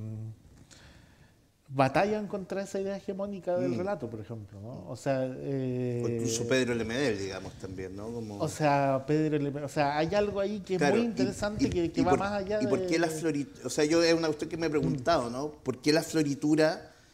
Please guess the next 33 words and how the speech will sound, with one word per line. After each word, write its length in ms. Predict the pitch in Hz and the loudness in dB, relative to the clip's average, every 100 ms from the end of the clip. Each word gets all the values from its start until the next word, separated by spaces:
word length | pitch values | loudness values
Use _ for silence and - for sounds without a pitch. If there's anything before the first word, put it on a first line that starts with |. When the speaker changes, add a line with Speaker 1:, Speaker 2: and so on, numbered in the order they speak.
| _ _ _ - | _ _ _ -8
Speaker 2:
eh, 840 | 120 117 117 113 110 110 107 107 - | 0 2 2 2 2 2 0 -2 -4
sí 220 | - - 139 | -4 0 2
funciona 760 | 151 147 - 147 147 151 151 143 | 2 0 4 6 6 6 2 2
en, 480 | 139 131 123 120 120 | -2 -4 -6 -8 -10
en 160 | 120 117 | -6 0
Lemebel, 440 | 117 113 120 143 | 0 2 4 4
ponte 300 | 139 143 139 | 2 -6 -6
tú, 220 | 147 139 120 | -4 -4 -4
Speaker 1:
Mm. 160 | 113 110 - - _ _ - | -8 -14 -16 -20 _ _ -8
Speaker 2:
o 140 | 110 117 | 0 0
incluso 680 | 113 127 139 - 135 127 | 0 2 2 2 0 0
en, 220 | 123 120 120 | 0 0 -2
un 140 | 123 | -2
Gar-, 260 | 120 - 113 | -2 -2 -4
en 100 | 113 | -4
el 80 | 110 | -2
García 360 | 113 - 127 | -2 0 0
Márquez 460 | 120 123 120 131 117 | 2 0 0 -6 -4
de 300 | 120 113 110 | 0 0 -2
Cien 240 | - 110 | -4 -4
años 180 | 120 123 | -4 -6
de 80 | 120 | -6
Speaker 1:
Mm. 20 | |
Speaker 2:
soledad, 600 | 135 113 117 127 139 - - - - - _ - | -6 -4 -2 -4 -4 -10 -20 -20 -20 -20 _ -16
eh, 300 | - - - 62 62 60 113 _ _ - - | -14 -12 -14 -16 -18 -18 -20 _ _ -20 -10
eh, 460 | 107 104 104 104 - | -4 -2 -2 -4 -4
y 120 | 113 | 0
no 140 | 127 | 0
funciona 640 | 131 135 127 - 135 135 131 | 0 -2 -2 0 2 2 0
en 80 | |
un 760 | 127 127 127 123 123 117 113 110 | 0 0 -2 -4 -6 -6 -8 -8
Rivera 300 | 113 120 123 | -2 0 2
Letelier, 480 | 123 117 117 143 - | 0 -2 0 -2 -2